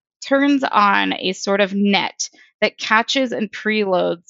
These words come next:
all of the emails into a separate server before it goes to the end user. It downloads all the images, it takes everything and stores it in a completely different spot.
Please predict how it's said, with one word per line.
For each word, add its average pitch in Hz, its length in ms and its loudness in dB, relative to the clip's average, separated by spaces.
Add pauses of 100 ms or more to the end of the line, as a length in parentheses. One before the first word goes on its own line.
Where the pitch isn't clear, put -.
(160)
all 185 180 6
of 190 180 0
the 196 300 -2
emails 175 300 -4
into 196 340 -6
a 160 60 -4
separate - 480 -4
server 180 420 -4
before 254 420 2
it - 140 -8
goes 180 480 -2
to - 140 -14
the 185 160 -6
end 180 260 -4
user. 214 480 -2 (380)
It 208 100 -4 (160)
downloads 233 460 4
all 190 160 4
the 185 160 -4
images, 240 720 0 (260)
it - 140 -8
takes 226 320 0
everything 202 500 0
and - 140 -6
stores 180 340 -2
it 180 180 2
in 175 340 -4
a 175 380 -6
completely 285 380 -2
different 214 380 -4
spot. 170 420 0